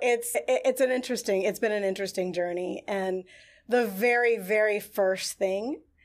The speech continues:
was for me was to be excellent, right? I had to be substantive because whatever doors open for you, right, as a woman, as you very kindly said, you know, an attractive woman, once you get in the door, then what?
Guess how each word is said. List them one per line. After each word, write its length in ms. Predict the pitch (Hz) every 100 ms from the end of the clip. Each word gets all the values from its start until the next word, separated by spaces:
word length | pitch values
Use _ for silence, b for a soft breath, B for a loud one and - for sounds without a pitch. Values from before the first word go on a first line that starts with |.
| b b b -
was 280 | 233 220 208
for 120 | 226
me 200 | 214 214
was 220 | 202 202
to 140 | - 196
be 220 | 196 -
excellent, 680 | 180 - - - - - - _ _ _ _
right? 280 | 196 190 196 -
I 140 | 226
had 420 | 233 214 220 208
to 100 | 208
be 220 | 196 190 185
substantive 1000 | - 214 190 170 - 175 165 - - - B B B
because 280 | 247 262 240
whatever 420 | 269 294 320 330
doors 400 | 226 233 226 214
open 400 | 202 202 220 220
for 160 | 233
you, 460 | 233 240 247 269 277
right, 280 | 202 202 214
as 180 | 214 202
a 100 | 202
woman, 600 | 190 226 240 233 226 226 220 B B
as 320 | 208 196 190 202
you 160 | 220
very 320 | 180 220 226 226
kindly 460 | - 208 214 202
said, 520 | 196 208 196 190 190 -
you 160 | 220
know, 300 | 196 185 190
an 100 | 202
attractive 580 | 196 196 233 220 233 202
woman, 500 | 208 208 202 196 196 B B B B B
once 560 | 202 196 202 247 359 381
you 100 | 359
get 220 | 220 220
in 100 | 262
the 80 | 277
door, 240 | 277 262
then 240 | 208 311 311
what? 220 | -